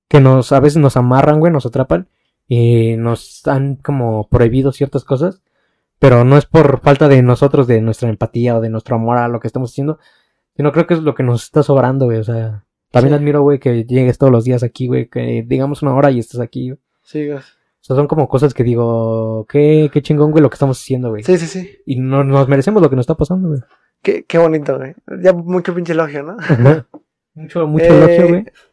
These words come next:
Speaker 2: ¿quieres decir algo negativo? O sea, no negativo, sino constructivo, como dicen.
Speaker 1: Constructivo, creo que tenemos que aprender más a hablar sin groserías, güey.
Speaker 2: ¿Sientes que hicimos muchas groserías?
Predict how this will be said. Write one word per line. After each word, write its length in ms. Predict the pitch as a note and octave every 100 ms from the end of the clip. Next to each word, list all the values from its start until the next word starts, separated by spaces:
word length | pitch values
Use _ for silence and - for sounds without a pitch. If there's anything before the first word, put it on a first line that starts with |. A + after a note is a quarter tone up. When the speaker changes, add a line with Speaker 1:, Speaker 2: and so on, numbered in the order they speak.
| _ G#3+
Speaker 2:
¿quieres 200 | - G3+
decir 80 | F#3+
algo 180 | G#3+ G#3
negativo? 480 | E3 D3+ D3+ D#3+ G#3+
O 80 | E3+
sea, 100 | F#3
no 80 |
negativo, 480 | B3 A3 - F#3+ G#3
sino 540 | F3 D#3+ D3+ C#3+ C#3 C#3 _ _
constructivo, 640 | - C#3 C#3+ C#3 D#3 D#3 -
como 200 | D#3+ E3
dicen. 280 | C#3+ F3 _ _
Speaker 1:
Constructivo, 680 | - C3+ - C3 E3+ F3 G3+
creo 160 | F3+ D#3+
que 300 | F3 E3+ B2
tenemos 320 | A#2 C3 C#3+
que 320 | - D3 C#3+ _ _ _ _ _
aprender 540 | - - C3+ B2+ C3+ C#3
más 260 | C#3+ C#3
a 480 | D#3 C3 A#2 A#2 A2+
hablar 260 | A2 A#2+ B2
sin 140 | C#3+
groserías, 560 | B2+ A#2+ B2+ A#2 B2 C#3
güey. 500 | D3+ F#3+ G3+ G3 G3+ _ _ _ -
Speaker 2:
¿Sientes 440 | D#3+ D#3+ G#3+ C#4
que 100 | -
hicimos 200 | C#3 F3
muchas 140 | E3+ F3
groserías? 400 | D3+ C3+ F3